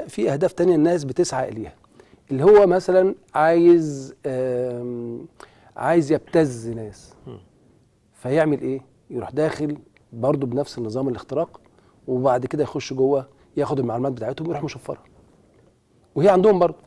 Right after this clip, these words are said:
Speaker 1: يجي هم يفتحوا الداتا يلاقيها كلها عبارة عن random. بعد شوية يبعت لهم هم ميل يقول لهم: "يا جماعة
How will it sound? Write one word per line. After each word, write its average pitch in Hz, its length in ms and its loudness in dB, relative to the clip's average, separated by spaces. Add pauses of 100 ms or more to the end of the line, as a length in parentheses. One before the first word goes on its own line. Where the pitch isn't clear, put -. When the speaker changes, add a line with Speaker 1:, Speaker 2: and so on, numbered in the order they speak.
(640)
Speaker 1:
يجي 165 140 4
هم 170 180 6
يفتحوا 147 300 0
الداتا 143 440 -4
يلاقيها 147 300 -2
كلها 131 280 -6
عبارة 120 240 -4
عن 107 80 -12
random. 104 300 -12 (1000)
بعد 160 220 0
شوية 165 220 0
يبعت 127 240 -4
لهم 135 140 -2 (160)
هم 113 120 -8
ميل 156 200 -6
يقول 123 160 -10
لهم: 123 100 -10
"يا 123 60 -10
جماعة 113 220 -8